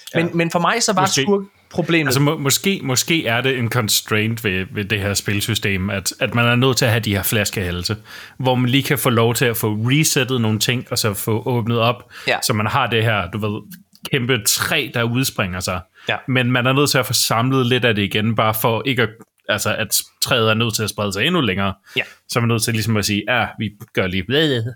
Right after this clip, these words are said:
Speaker 1: og så, jeg ved det ikke.
Speaker 2: Ja.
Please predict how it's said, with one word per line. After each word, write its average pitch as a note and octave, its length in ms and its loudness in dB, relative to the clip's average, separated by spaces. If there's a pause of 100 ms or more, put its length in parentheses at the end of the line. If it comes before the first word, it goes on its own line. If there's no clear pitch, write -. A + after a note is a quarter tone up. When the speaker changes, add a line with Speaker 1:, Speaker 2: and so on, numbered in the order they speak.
(300)
Speaker 1:
og A2+ 80 -14
så, - 200 -8 (380)
jeg F2+ 80 -8
ved E2+ 80 -8
det E2 60 -10
ikke. E2+ 120 -14 (760)
Speaker 2:
Ja. A2+ 100 2